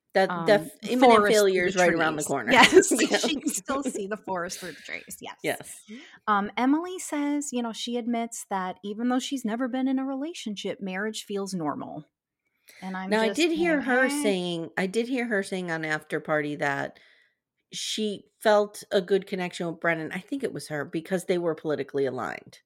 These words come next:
Speaker 1: They
Speaker 2: Mm,
Speaker 1: were more,
Speaker 2: okay.
Speaker 1: like, conservative and more politically
Speaker 2: Oh,
Speaker 1: aligned, the
Speaker 2: yeah.
Speaker 1: two of them. So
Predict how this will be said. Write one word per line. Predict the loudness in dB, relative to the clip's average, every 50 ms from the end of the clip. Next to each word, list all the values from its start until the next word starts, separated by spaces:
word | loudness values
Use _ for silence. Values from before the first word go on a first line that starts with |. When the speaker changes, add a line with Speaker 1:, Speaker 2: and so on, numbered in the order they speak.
| _ _ -4
Speaker 1:
They | -2
Speaker 2:
Mm, | 0 0 0 0 0 0
Speaker 1:
were | 0 0 -2
more, | -2 -2 -2 -2 0
Speaker 2:
okay. | -2 -2 -4 -6 -8 -4
Speaker 1:
like, | 0 0 0 0
conservative | 0 -2 -4 -2 -2 -2 -2 -2 -2 -2 -2 -2 -2 -2
and | -4 -4
more | -4 -4 -4
politically | -4 -4 -4 -4 -4 -4 -4 -2 -2 0
Speaker 2:
Oh, | 0
Speaker 1:
aligned, | -2 -2 -4 -4 -4 -4
the | -4
Speaker 2:
yeah. | -4
Speaker 1:
two | -4 -4 -4 -4
of | -4
them. | -8 -10 -12 -12
So | -8 -4 -2 -2 -2 -2